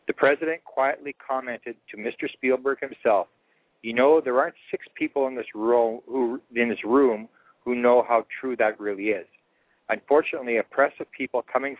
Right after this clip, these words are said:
forward to congratulate him prevented Spielberg from pursuing the point further.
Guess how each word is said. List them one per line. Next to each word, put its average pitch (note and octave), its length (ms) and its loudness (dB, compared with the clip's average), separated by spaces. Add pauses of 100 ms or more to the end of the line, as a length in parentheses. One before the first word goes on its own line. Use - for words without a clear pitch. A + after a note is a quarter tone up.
forward B2 300 2
to G#2+ 80 -12
congratulate G#2+ 720 0
him G2+ 200 -6 (320)
prevented B2 420 2 (140)
Spielberg A#2 520 0
from A2 160 -6
pursuing C3+ 500 -4
the B2+ 80 -8
point A2+ 280 2 (120)
further. G#2 360 2